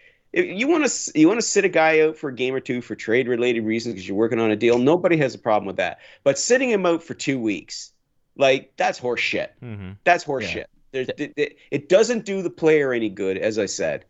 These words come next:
Speaker 1: Right? They, these guys, they wanna play. They wanna get in there and play. You wanna sit for, sit 'em out from a game or two 'cause you're working on a deal. Okay, fine, they can dig that. But the whole thing started because,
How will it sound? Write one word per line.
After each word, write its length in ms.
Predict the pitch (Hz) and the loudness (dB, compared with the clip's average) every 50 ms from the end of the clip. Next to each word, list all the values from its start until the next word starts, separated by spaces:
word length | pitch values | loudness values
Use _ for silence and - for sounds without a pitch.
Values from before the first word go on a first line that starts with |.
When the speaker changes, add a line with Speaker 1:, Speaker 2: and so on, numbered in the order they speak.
| _ _ _ _ _ | _ _ _ _ _
Speaker 1:
Right? 280 | - 117 135 131 92 | 4 6 6 6 4
They, 220 | - 147 170 185 - | 4 4 4 4 4
these 260 | 135 180 196 220 - | 0 -4 -8 -8 -2
guys, 240 | - 220 185 180 175 | 0 2 2 2 2
they 80 | 190 | 0
wanna 240 | 196 196 202 196 - | 0 0 0 0 -2
play. 320 | - - 143 139 120 101 92 | -2 0 2 2 4 4 2
They 100 | 104 120 | 0 -2
wanna 160 | 139 160 165 | -2 0 0
get 100 | 160 147 | 0 0
in 40 | - | 0
there 100 | 127 127 | -2 -6
and 60 | 98 - | -4 -2
play. 120 | 123 104 | 0 0
You 80 | 98 104 | 0 0
wanna 160 | 135 180 190 | -2 -2 -4
sit 220 | - - 220 - | -4 -4 -6 -6
for, 240 | - - 180 170 - | -4 -2 -2 -2 -2
sit 180 | - - 180 180 | -4 -4 -4 -2
'em 80 | 175 | -2
out 100 | 175 165 | -2 -2
from 140 | - - 139 | -2 -2 -2
a 60 | 127 | 0
game 260 | 110 123 127 135 143 | 2 4 4 4 4
or 60 | 143 139 | 2 0
two 360 | - - 139 139 139 135 131 - - - - - | 0 0 2 2 2 0 -2 -4 -12 -16 -6 -4
'cause 120 | 123 117 | -2 0
you're 80 | 113 113 | 4 4
working 240 | 135 135 143 135 | 4 4 4 4
on 100 | 135 127 | 4 2
a 40 | 120 | 2
deal. 280 | 104 117 120 127 127 113 | 0 2 2 4 4 4
Okay, 220 | 113 - 117 107 | 4 2 0 -2
fine, 320 | - - 123 123 123 123 120 | 0 2 2 4 4 4 2
they 80 | 120 | 2
can 100 | 113 107 | 0 2
dig 220 | 101 123 120 123 131 | 2 0 0 2 4
that. 240 | - 123 120 - - - - - - | 4 4 4 0 -4 -16 -20 -8 -4
But 160 | - 185 185 | -2 0 2
the 80 | - 190 | 2 4
whole 200 | 151 214 247 240 | 6 6 6 6
thing 220 | 240 - 240 202 | 4 2 -2 -4
started 320 | 175 - - 185 180 180 175 | -4 -2 0 2 2 2 2
because, 480 | 151 143 - 160 143 139 123 - - | 0 -2 0 2 2 2 0 -2 -6